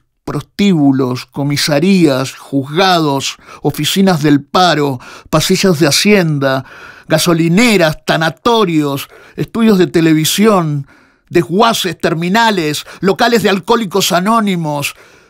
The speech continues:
casas de retiros espirituales, hospitales públicos, clínicas privadas,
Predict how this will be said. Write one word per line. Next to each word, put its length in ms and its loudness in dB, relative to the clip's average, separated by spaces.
casas 360 -2
de 80 2
retiros 460 0
espirituales, 1000 -2
hospitales 500 -2
públicos, 680 0
clínicas 460 2
privadas, 720 0